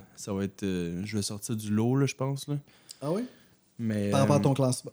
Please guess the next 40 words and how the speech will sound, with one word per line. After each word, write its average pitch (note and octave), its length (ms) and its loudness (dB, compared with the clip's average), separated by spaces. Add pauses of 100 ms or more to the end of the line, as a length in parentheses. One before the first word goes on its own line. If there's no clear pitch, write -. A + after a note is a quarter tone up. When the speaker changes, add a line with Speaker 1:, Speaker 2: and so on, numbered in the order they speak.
(140)
Speaker 2:
ton B2+ 120 0
classement ? A#2 380 0
Speaker 1:
Ouais, A2+ 120 2
je - 80 -6
pense, C3+ 340 0
j'ai, A2+ 180 -8
j'ai A2 200 -4
aucune C#3 420 0
idée B2 160 2
où B2 100 0
tu - 120 -12
t'en A2 240 2
vas, A#2+ 260 4
mais A2+ 220 6
j'ai G#2+ 240 0
l'impression A2 460 2
qu'on G#2 220 0
sera G2 200 -4
pas G#2 440 2
dans F#2+ 200 0
le G2 60 2
même, F#2+ 400 -2 (120)
dans G2 180 -6
le - 60 -2
même G2 180 -2
vibe. F2+ 220 -2
Speaker 2:
Bon, G#2+ 240 -6
ok, D#3+ 120 0
je - 420 -6
suis - 100 -20
curieux. A#2+ 320 -4
Speaker 1:
Euh, A2 280 4
regarde, G#2+ 240 4
on - 40 4
va A2+ 60 4
partir B2+ 400 2
fort D3+ 280 6
de C3 100 4
même, C3 280 6
là. D3 180 6